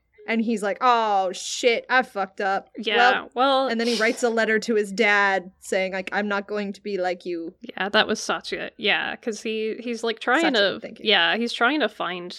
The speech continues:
Speaker 2: like, "Oh, the demon woman, I'm gonna go, like, destroy her 'cause she's killing all these people." And yeah, then he finds out it's Bulbul. And he feels bad about it.
Speaker 1: <laughs> My bad, guys. Whoops.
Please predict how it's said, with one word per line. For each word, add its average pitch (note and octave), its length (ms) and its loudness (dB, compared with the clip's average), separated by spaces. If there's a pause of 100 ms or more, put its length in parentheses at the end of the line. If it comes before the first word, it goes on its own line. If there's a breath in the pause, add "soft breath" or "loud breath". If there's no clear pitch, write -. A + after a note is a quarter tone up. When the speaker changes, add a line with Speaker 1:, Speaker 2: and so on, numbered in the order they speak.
(120)
Speaker 2:
like, F3 280 -8 (180)
"Oh, G3+ 180 -4
the F#3+ 100 -10
demon G3+ 320 -6
woman, F#3+ 300 -6
I'm F3 80 -10
gonna F3+ 220 -10
go, F3 200 -8
like, F3 380 -12
destroy B3 400 -2
her A3 180 2
'cause A3 140 -6
she's - 180 -12
killing G3+ 280 -2
all F#3+ 80 -6
these G3+ 180 -6
people." F3 400 -8
And G3+ 160 -10
yeah, E3+ 180 -4
then E3 140 -10
he F3+ 80 -10
finds F#3 260 -4
out E3 180 -6
it's - 140 -12
Bulbul. D#3 580 -12 (800)
And D#3+ 300 -10
he D#3 440 -10 (420)
feels A#3+ 400 -8
bad - 260 -8
about - 280 -14
it. - 1160 -20
Speaker 1:
<laughs> - 40 -20
My B3+ 220 0
bad, A#3+ 320 2
guys. B3+ 440 0 (380)
Whoops. B3 440 2